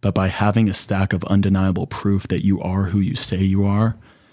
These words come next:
Give yourself so much goddamn proof that you are the version of yourself you want to be, and you'll become them. Outwork your self-doubt." And I look at that, and then I look at everything that I've done that's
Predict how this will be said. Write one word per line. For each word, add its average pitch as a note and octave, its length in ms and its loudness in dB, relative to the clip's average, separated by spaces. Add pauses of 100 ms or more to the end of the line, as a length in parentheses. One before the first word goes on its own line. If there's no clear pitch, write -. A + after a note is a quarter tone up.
(340)
Give G#2+ 180 2
yourself A2 360 0
so - 360 0
much B2 320 2
goddamn G2+ 560 2
proof F#2 500 -2 (460)
that G2 100 0
you G#2 220 4
are A2+ 80 4
the G2 140 0
version G#2 340 2
of G2 80 0
yourself F#2+ 560 -2
you F#2+ 100 2
want F#2 340 0
to C3 120 0
be, C#3 300 2 (240)
and G2 140 2
you'll G2 120 4
become F#2+ 480 0
them. A1 300 -4 (340)
Outwork G2+ 460 0
your F#2+ 100 0
self-doubt." - 720 -4 (500)
And G#2 80 2
I G#2 60 4
look G#2+ 180 0
at F#2+ 60 -4
that, F#2+ 500 0
and G#2 160 4
then A2 100 4
I G2+ 120 2
look G2+ 240 2
at G2 160 -4
everything G#2 540 2
that F#2 200 -2 (100)
I've F#2+ 520 0 (240)
done G#2 500 0 (600)
that's F#2+ 360 -2